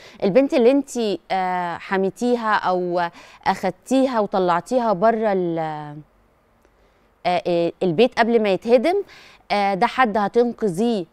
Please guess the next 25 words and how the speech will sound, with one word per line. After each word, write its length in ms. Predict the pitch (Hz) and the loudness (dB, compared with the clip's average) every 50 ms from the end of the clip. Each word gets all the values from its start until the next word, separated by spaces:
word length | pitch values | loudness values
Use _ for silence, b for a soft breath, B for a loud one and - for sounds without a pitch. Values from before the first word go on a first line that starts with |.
| _ _ - | _ _ -4
من 260 | 180 180 185 185 180 | -2 0 0 0 0
مشكلة، 580 | 185 175 - - - 247 269 294 320 349 339 - - | 0 -2 -4 -4 0 0 2 2 2 2 0 -2 -2
لكن 380 | 190 220 247 - 269 254 240 | -2 -2 0 0 -2 -2 -2
مش 160 | 247 262 - 262 | -2 -4 -4 -4
هيعترف 560 | 226 190 175 165 - - 226 220 226 185 156 | -2 -2 -2 -2 0 2 2 2 2 0 -2
بيها 360 | 143 156 151 160 156 139 139 - | -4 -4 -4 -4 -6 -10 -8 -6
او 100 | - 180 | -4 -2
مش 180 | 175 170 - - | -2 -2 -2 0
هيعترف 420 | 190 180 175 - 190 180 185 - | 0 0 2 2 0 0 0 0
ان 100 | 254 220 | 0 -2
انتي 180 | 233 254 - 240 | -2 -2 -2 -2
وقفتي 280 | - - 220 - - | -2 -2 -4 -4 -4
جنبه. 340 | 180 165 156 143 139 123 104 - _ _ _ _ _ _ _ - | -2 -2 -2 -2 -4 -6 -10 -14 _ _ _ _ _ _ _ -4
تمام؟ 300 | 180 170 185 214 269 415 403 B B B B B B B B B B _ - | -2 0 0 0 0 -2 -2 B B B B B B B B B B _ -2
آه، 380 | 202 202 196 196 196 196 196 | 0 0 0 0 0 0 0
زوجك، 440 | 190 175 254 311 330 269 269 339 359 - _ _ _ - 233 | 2 2 2 2 2 2 0 -2 -2 -4 _ _ _ -4 -2
آه، 280 | 226 214 208 208 208 | -2 0 0 0 -2
في 240 | 196 - - 247 254 | -2 -2 0 0 0
خير 300 | 233 - 240 262 269 262 | 0 2 4 4 4 4
ان 80 | 233 208 | 4 0
شاء 320 | - - 226 226 - 208 | -2 -2 0 0 0 0
الله 340 | 208 202 202 220 247 285 302 | -2 -2 0 0 2 2 2
وهيدخل 480 | 294 233 220 196 214 - - - 220 196 | 0 0 0 -2 -2 -2 -4 -4 -2 -2
عليكي 460 | 170 165 175 208 240 - - 202 190 | 0 0 0 -2 -2 -4 -4 -6 -4
بيه، 380 | 160 208 247 277 320 339 330 | -2 0 0 2 2 0 -2